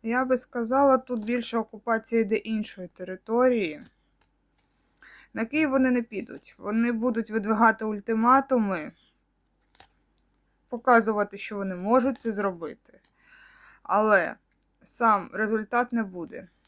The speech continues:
Там будуть зміни по ситуації. Не буде самого наступу на Київ, ні. Але <clears throat>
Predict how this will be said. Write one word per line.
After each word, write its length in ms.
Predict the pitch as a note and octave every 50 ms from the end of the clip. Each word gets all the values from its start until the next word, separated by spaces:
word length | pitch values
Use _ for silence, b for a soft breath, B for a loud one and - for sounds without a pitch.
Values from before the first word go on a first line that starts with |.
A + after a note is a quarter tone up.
| _ _ _ _ _
Там 200 | A#3+ A#3+ B3 A3+
будуть 240 | A#3 A#3+ A3 G3+ F#3+
зміни 420 | G3 G#3+ G#3 F#3+ E3 D3 - - _ _
по 120 | - G3+
ситуації. 760 | G3+ - - G3 - F#3+ F#3 F3+ F3 F#3+ - - - F3+ F3+
Не 140 | F#3+ G3+ A3
буде 360 | G#3+ G3+ G3+ F#3 - D#3+ D#3+
самого 480 | - - G3 F#3 G3 G3+ G#3 G3+ A3 A3+
наступу 460 | A3 A3 A#3 A3+ - - G3+ - G3+
на 140 | G3 G3 G3
Київ, 360 | - - A3+ A3+ G#3+ G#3 G3
ні. 280 | G3 G3 F#3+ D#3+ - - _ _ _ _ _ _ _ _ _ _ _ b b b b b b b b b b b b b b b b b
Але 460 | b - A3 A#3+ A#3+ A3 F#3 - - - _ _ _ _ _ _ _ _ _ _ _ _ _ _ _ _ _ _ _ _ _ _ _ _ _ _ _ _ _ _ _ _ _ _ _ _ _ _ _ _ _ _ _ _ - - _ _ _ _ _ _ _ b b b b b b b b b b b b b b b b b b b b b b b b b b b _ _ _ B B B3 A#3+ A#3 -
<clears throat> 460 | C4 B3 B3 B3+ A#3 G#3 F#3 F3 E3+